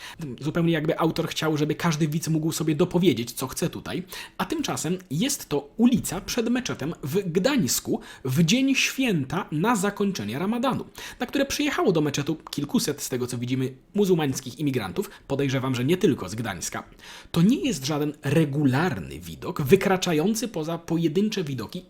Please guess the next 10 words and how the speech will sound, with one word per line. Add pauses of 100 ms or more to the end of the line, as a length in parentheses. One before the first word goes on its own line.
przed
meczetem
w
święto. (340)
I
zaznaczmy,
że
trójmiejska
policja
podkreśliła,